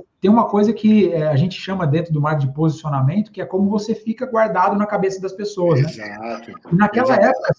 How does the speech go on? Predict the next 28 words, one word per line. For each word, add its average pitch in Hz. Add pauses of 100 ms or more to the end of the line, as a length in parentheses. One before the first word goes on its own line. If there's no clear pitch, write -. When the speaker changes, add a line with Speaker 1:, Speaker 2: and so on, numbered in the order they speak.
(120)
Speaker 1:
você -
imagina, 190
cara, 139
eu, 233
magrelo, 190
não 156
é 175
igual 185
hoje, 220 (200)
eu 147
era 175
magrelo, 185
cara, 123
eu -
precisava, 170
sei -
lá, 151
uns 131
quinze 208
quilos 170
a 143
menos, 170 (540)
seco, -
chupado, 202 (240)
porque, -
porra, 139
eu 135
era 135